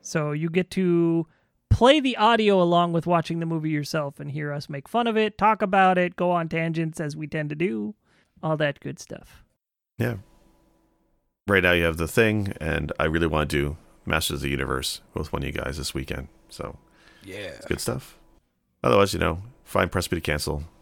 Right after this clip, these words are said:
Speaker 2: Instagram, Twitter, sometimes on YouTube. You know, tell your mother.
Speaker 3: Tell your friends.
Speaker 2: Please like, favorite, subscribe, pass it around.
Speaker 3: Share.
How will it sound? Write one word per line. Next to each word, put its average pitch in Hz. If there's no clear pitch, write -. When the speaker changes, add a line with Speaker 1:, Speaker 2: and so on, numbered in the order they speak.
Speaker 2:
Instagram, 76
Twitter, 76
sometimes 80
on 73
YouTube. 69
You -
know, 65
tell 92
your 82
mother. 73
Speaker 3:
Tell 107
your 95
friends. 98
Speaker 2:
Please 98
like, 69
favorite, 71
subscribe, 67
pass 73
it -
around. 62
Speaker 3:
Share. 101